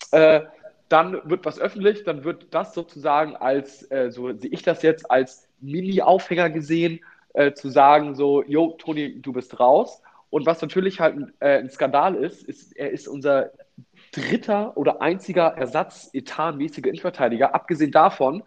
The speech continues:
hat, äh, Jonas David mit den Leistungen nicht geglänzt die letzten Spieltage. Also, äh, wirklich sehr fragwürdig. Natürlich super, Mann aus seinen Jugend und so weiter und so fort. Aber ich sag jetzt mal so, es täte ihm auch mal gut, vielleicht ein, zwei Spiele auf der Bank zu sitzen. Äh,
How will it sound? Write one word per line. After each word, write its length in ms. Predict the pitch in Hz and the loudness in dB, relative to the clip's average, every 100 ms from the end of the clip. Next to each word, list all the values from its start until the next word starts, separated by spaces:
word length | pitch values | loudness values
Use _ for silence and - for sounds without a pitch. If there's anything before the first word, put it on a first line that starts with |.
| - - - | -18 -20 -6
hat, 260 | 139 - _ - | -4 -4 _ -2
äh, 100 | 139 | -2
Jonas 420 | 127 175 165 - | 0 -2 -2 0
David 320 | 156 160 156 | 2 2 -4
mit 120 | 143 | -10
den 100 | 143 | -4
Leistungen 640 | 135 151 180 - 160 147 104 | 0 0 -2 -2 -2 -2 -6
nicht 300 | 170 - - | -8 -8 -10
geglänzt 500 | 131 143 160 180 - | -8 -4 -6 -6 -6
die 60 | 135 | -4
letzten 280 | 143 - | -4 -8
Spieltage. 680 | 143 156 180 160 147 165 202 | -12 -8 -4 2 4 4 2
Also, 340 | 139 143 143 - - - _ _ | 0 0 -2 -4 -20 -20 _ _
äh, 260 | 131 135 131 127 - - | 2 4 2 -2 -20 -20
wirklich 540 | - 135 160 147 - 127 | -16 -6 -4 -4 -8 -14
sehr 220 | 120 170 | 0 0
fragwürdig. 520 | 175 160 175 175 190 | 2 0 0 2 2
Natürlich 360 | 160 - 143 143 | 0 -8 -8 -8
super, 320 | 165 170 156 | -2 2 2
Mann 200 | 139 147 | 2 -6
aus 180 | 135 143 | -6 -4
seinen 300 | 135 135 131 | -6 -6 -8
Jugend 320 | 151 165 151 | -8 -8 -6
und 160 | 135 131 | -8 -4
so 100 | 139 | 2
weiter 240 | 147 147 | 2 2
und 80 | 131 | -6
so 100 | 127 | -10
fort. 360 | - 160 175 - - | 2 6 6 2 0
Aber 400 | 147 160 160 160 - - _ _ _ | 0 2 0 0 -10 -20 _ _ _
ich 160 | 131 - | -12 -10
sag 160 | 156 | -10
jetzt 160 | 160 - | -10 -14
mal 100 | 127 | -12
so, 300 | 139 160 - | -6 -4 -6
es 240 | 127 - | -10 -16
täte 320 | - 156 - 139 | -6 -4 -4 -4
ihm 60 | |
auch 120 | 135 | -4
mal 120 | 139 123 | -4 -4
gut, 220 | 160 - | -6 -6
vielleicht 300 | - 139 - | -2 -2 -2
ein, 160 | 143 | -6
zwei 140 | 143 143 | -4 -8
Spiele 300 | - 151 139 | -6 -2 -2
auf 80 | - | -2
der 80 | |
Bank 260 | 123 139 156 | 0 -2 -2
zu 80 | 147 | -6
sitzen. 540 | 156 151 - 147 139 | -6 -6 -10 -10 -10
Äh, 360 | - 131 135 | -4 0 2